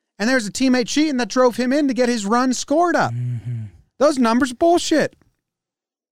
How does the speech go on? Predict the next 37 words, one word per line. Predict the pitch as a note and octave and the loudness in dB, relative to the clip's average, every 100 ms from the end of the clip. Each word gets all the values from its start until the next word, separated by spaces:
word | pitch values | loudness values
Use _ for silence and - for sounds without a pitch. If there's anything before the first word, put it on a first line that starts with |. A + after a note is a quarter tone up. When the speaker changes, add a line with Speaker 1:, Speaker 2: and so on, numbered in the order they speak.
| - | -12
Speaker 1:
They | B3 | -6
cheated | B3+ D#4 D#4+ | 0 2 2
to | |
get | C4 A#3+ | 0 0
those. | G#3+ D#3+ E3 | 0 2 4
You | D#4 | 4
know | B3 C4+ | 4 2
it. | D#4 | 2
You | A3+ | 0
congratulated | - B3+ E3+ A3 D4+ D4+ A#3+ A3+ A3 | 0 -2 0 0 0 0 2 2 2
him | G#3+ A#3+ B3+ _ _ | 0 0 -2 _ _
after | - A#3+ - A3+ | -6 -4 -2 0
he | A3 | 0
won | F3+ B3 D4+ C4 B3+ _ _ _ - | 2 2 4 2 -2 _ _ _ -6
M | A3 | -2
V | A3 A3 | -2 0
P, | D4 D#4 D4+ - _ - | 2 4 2 -2 _ -8
and | A3+ | -4
then | |
when | A#3 | -4
it | G#3 | -4
came | A#3+ A#3+ | -4 -4
out | A#3 | -4
that | A#3 | -2
he | A3 | -4
cheated | - C#4 D#4+ C#4+ C#4+ - | -2 0 2 2 -2 -4
and | F#3+ | -2
he | |
was | G3 | -2
part | - A#3+ | 0 2
of | A#3 | 0
a | |
team | - C4 C#4+ | -2 -2 0
that | B3+ | -2
was | - | -4
systematically | A#3+ A#3+ A#3+ A3 G3+ | -6 -4 -4 -4 -6
cheating | - D#4 D4 C4+ | 0 0 2 -2